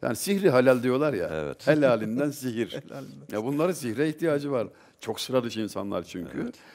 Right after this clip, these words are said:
Speaker 1: Yoksa bunu fikirle yapmaya kalksa, ne bileyim efendim, bunu, e, böyle bir sivil toplum oluşumuyla,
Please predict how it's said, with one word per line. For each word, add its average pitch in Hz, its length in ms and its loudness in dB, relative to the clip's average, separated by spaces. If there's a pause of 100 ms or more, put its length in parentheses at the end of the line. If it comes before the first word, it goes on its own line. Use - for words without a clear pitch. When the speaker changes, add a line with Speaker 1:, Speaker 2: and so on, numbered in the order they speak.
(140)
Speaker 1:
Yoksa 160 400 2
bunu 127 180 -2
fikirle 131 440 0
yapmaya 82 340 -2
kalksa, 92 500 -12 (380)
ne 131 120 -4
bileyim 101 260 -4
efendim, 80 480 -12
bunu, 107 320 -6 (680)
e, 98 80 -10
böyle 110 280 -6
bir 107 240 -6 (300)
sivil 131 320 0
toplum 127 540 -2
oluşumuyla, 107 720 -6